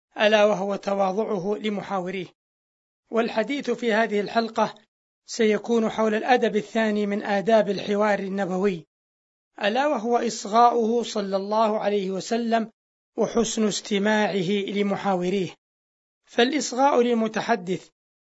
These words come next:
وحسن الاستماع للمحاور من أعظم آداب الحوار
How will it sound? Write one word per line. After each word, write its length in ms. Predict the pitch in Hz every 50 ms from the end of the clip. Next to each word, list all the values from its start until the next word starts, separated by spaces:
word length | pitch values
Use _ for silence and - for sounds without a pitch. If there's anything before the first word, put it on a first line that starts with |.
| _ _
وحسن 480 | - 202 170 - 269 262 - - - 262
الاستماع 680 | 240 233 233 - - - 240 226 214 226 247 247 - 226
للمحاور 840 | 226 214 214 208 208 202 185 - 226 233 226 220 214 214 208 208 - _ _ _ _ _ _ _ _ _ -
من 300 | 254 220 240 240 240 -
أعظم 420 | 294 277 277 262 262 240 233 226
آداب 520 | 226 - - 226 214 202 180 214 208 190 196
الحوار 520 | 185 - - 196 190 196 196 175 156 185